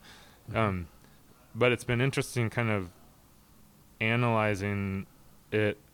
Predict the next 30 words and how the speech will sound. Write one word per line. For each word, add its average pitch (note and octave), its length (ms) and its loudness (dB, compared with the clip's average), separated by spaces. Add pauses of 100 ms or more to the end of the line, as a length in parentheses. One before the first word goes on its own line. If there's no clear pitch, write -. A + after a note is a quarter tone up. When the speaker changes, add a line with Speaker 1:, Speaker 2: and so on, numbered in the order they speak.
Speaker 2:
the A2 80 0
album G#2+ 300 2
as F#2+ 120 -2
a F2+ 80 -8
whole, G#2+ 760 2
after, G2+ 540 -2 (600)
after G2+ 300 0
it F#2 100 -6
being, F#2+ 440 -4 (240)
it's, - 200 -8 (240)
you G#2+ 80 -4
know, F#2+ 80 -4
after F#2+ 300 -6
it's, - 320 -14 (840)
uh, F#2 300 -6 (440)
been F#2+ 180 -2
recorded, A2+ 480 2
and, G2 200 0 (540)
and A2 180 0
a G#2 60 2
lot A#2 240 4
of A2+ 100 2
the F#2+ 380 0 (480)
songs A2+ 520 0
end G2 160 -2
up F#2 180 -4
really G#2+ 260 0
grappling F#2+ 580 0
with, - 220 -8
like, F2+ 280 -8